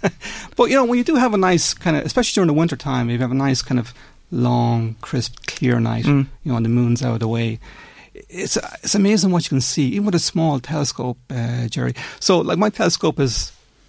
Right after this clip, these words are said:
Speaker 1: what you would find typically with an amateur astronomer. It's an eight-inch telescope. So, you know, they're, they're quite common, uh, amongst amateur astronomers. But, uh, what, what I've actually done, I put on a very sensitive camera. So, obviously,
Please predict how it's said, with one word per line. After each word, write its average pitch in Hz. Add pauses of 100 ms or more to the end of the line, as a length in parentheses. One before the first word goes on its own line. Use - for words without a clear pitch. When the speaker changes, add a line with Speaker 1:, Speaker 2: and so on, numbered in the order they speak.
(520)
Speaker 1:
what 175
you -
would 135
find 135
typically 123
with 117
an 113
amateur 120
astronomer. 120 (680)
It's -
an 143
eight-inch 120
telescope. - (320)
So, -
you 240
know, 208
they're, 202
they're 185
quite 139
common, 117
uh, 117
amongst 113
amateur 113
astronomers. 117 (720)
But, 123
uh, 123
what, 156
what 160
I've 147
actually 190
done, 156
I 135
put 175
on 160
a 135
very 139
sensitive 123
camera. 165 (760)
So, 123
obviously, 147